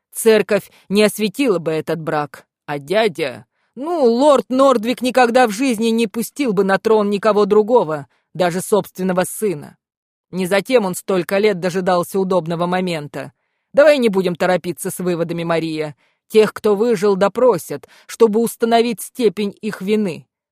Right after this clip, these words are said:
Думаю, кто-нибудь из его подвижников расскажет о его планах на будущее.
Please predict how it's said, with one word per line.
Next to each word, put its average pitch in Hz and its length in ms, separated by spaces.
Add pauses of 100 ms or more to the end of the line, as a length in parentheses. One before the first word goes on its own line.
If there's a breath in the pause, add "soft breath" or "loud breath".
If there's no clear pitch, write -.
Думаю, 185 500 (180 soft breath)
кто-нибудь 214 640
из 190 120
его 202 240
подвижников 196 840 (160 soft breath)
расскажет 202 680
о 175 100
его 170 180
планах 165 400
на 175 140
будущее. 156 720